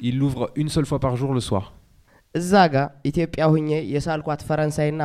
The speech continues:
Speaker 2: በአካል የ-፣ መጥቼ ያየኋት ፈረንሳይ ሰማይና መሬት ነበር።
Speaker 1: Euh, donc moi, ayant vu cela, je me suis dit que j'allais aller vers la France, euh, que je connaissais,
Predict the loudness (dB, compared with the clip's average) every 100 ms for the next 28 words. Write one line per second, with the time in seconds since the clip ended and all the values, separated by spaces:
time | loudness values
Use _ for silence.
0 | 0 -2 0 -2 -2 -2 -2 -2 -6 _
1 | _ 4 4 2 -2 -2 0 0 -2 -2
2 | 0 0 -2 -4 -6 -14 _ _ _ _
3 | _ _ _ _ _ _ _ _ _ -10
4 | -6 -2 0 0 -2 -6 -8 _ -4 -2
5 | -2 -2 -4 -4 -6 -8 -18 _ _ _
6 | -20 _ _ _ _ _ _ _ -14 -10
7 | -10 -8 -8 -2 0 2 2 0 0 -2
8 | -4 -2 0 0 0 -2 -6 -6 -6 -6
9 | -6 -2 0 2 2 0 0 -2 -6 -4
10 | -4 -6 -10 -8 -4 -4 -4 -6 -6 -4
11 | -4 -6 -10 -8 -6 -6 -8 -8 -10 -10
12 | -8 -6 -6 -4 -4 -2 0